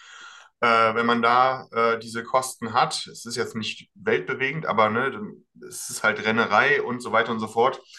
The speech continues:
Ich glaube einfach, jeder, der das hier heute auch hört, der es vielleicht noch nicht mitbekommen hat, sollte das jetzt unbedingt mitnehmen, ähm, und, äh, prüfen, ob bei ihm ihr Google Fonts, äh,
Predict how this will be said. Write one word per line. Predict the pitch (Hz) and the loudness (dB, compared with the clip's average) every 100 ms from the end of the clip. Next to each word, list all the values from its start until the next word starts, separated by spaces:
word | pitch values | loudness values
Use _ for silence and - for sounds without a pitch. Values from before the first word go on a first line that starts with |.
| - - - | -18 -18 -16
Ich | - | -4
glaube | 113 117 123 | 2 4 4
einfach, | 113 120 123 - _ _ | 2 0 -4 -6 _ _
jeder, | 101 113 127 | -6 0 2
der | 110 110 | 2 0
das | 110 | -2
hier | 107 104 | -4 -4
heute | 98 - | -2 -4
auch | 101 | -2
hört, | 120 135 135 | 0 2 2
der | 104 | -4
es | |
vielleicht | - 107 107 123 - | -4 0 2 2 -2
noch | 107 | -8
nicht | 127 156 | -6 -2
mitbekommen | 160 156 139 135 135 | -2 -2 -2 -2 0
hat, | 143 - _ - - | -4 -4 _ -20 -20
sollte | - 117 117 | 2 4 6
das | 113 110 | 4 -2
jetzt | 117 - | -4 -2
unbedingt | 139 143 135 120 113 | -4 -2 0 0 0
mitnehmen, | 123 120 127 127 131 - _ _ _ _ - | 0 0 0 0 -4 -12 _ _ _ _ 2
ähm, | 110 104 104 104 | 4 4 2 0
und, | 113 107 104 - | 0 0 0 -2
äh, | 92 101 98 98 78 - _ _ _ _ _ | 0 4 4 2 -4 -14 _ _ _ _ _
prüfen, | - 180 160 156 | -12 -8 -6 -6
ob | 123 113 - - - | 0 2 0 -4 -2
bei | 104 | 0
ihm | 92 120 123 117 - | 0 -4 -6 -8 -4
ihr | 113 113 107 104 - | 2 2 2 -2 -10
Google | 113 113 113 | -6 -4 -4
Fonts, | 117 113 117 - - 104 | 0 2 2 -2 -6 -2
äh, | 101 98 95 95 | 0 2 2 0